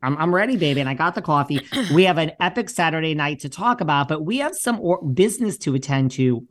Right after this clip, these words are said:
Speaker 1: first, don't we?
Speaker 2: We do. We do. We ha-, you know, you and I are teaming up be-, for our podcast episode. So David and I do two podcast episodes a week where we bring you everything behind the scenes Bravo shows, right? And some reality T V.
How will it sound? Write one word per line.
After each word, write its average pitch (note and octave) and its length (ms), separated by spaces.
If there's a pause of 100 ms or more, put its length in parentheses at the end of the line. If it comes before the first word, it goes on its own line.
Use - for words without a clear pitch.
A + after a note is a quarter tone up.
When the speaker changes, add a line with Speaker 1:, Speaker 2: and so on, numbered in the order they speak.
(120)
Speaker 1:
first, - 720
don't C#3 200
we? G3+ 320
Speaker 2:
We A#3+ 160
do. D#3 280 (260)
We C4+ 140
do. A3 200
We A3 200
ha-, B3 320
you C4 160
know, A#3+ 120
you A3 220
and A4 100
I F3+ 360 (100)
are G3+ 160
teaming B3 420
up C#3 280 (180)
be-, F#3+ 160 (100)
for A3+ 400
our G#3+ 120
podcast F#3 680
episode. D3+ 420
So B3 100
David C#4 460
and F4 100
I G#3+ 200
do G3 220
two A#3 360
podcast F3 560
episodes E3+ 420
a F3 60
week D3 320
where F3 160
we F3+ 120
bring F3 320
you E3 240 (160)
everything B3+ 580
behind F#3 360
the E3+ 60
scenes D3+ 380
Bravo D#3+ 440
shows, A2+ 420
right? F3+ 300
And A3+ 240
some G#3+ 160
reality D#3+ 460
T E3+ 100
V. C3 240